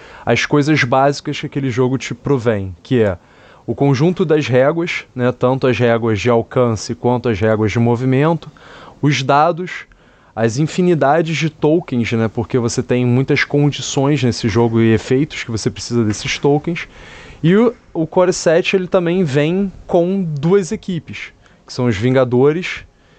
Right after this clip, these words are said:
e a Cabala. Então você já tem aí pelo menos, é, um timinho que dá pra você formar e até talvez participar de um torneio, né? Levando dez miniatu-, miniaturas e tal.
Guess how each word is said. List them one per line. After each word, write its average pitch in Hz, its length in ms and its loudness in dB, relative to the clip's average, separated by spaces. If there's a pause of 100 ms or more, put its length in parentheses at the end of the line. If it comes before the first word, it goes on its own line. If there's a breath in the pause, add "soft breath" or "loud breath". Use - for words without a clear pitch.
(260 soft breath)
e 135 160 2
a 143 80 4
Cabala. 143 520 2
Então 117 340 0
você 120 260 0
já 123 140 2
tem 135 240 0
aí 127 180 2
pelo 143 300 0
menos, 131 560 2
é, 117 680 4
um 123 140 2
timinho 147 560 2
que 151 140 -2
dá 131 160 2
pra 156 100 -6
você 143 300 -4
formar 147 580 0 (320 loud breath)
e 208 100 2
até 214 320 2
talvez 196 540 0
participar - 460 0
de 165 80 -2
um 185 100 -4
torneio, 180 560 2
né? 113 120 2
Levando 113 360 2
dez 117 260 2
miniatu-, 127 640 -2
miniaturas 123 840 0
e 98 40 -8
tal. 117 280 0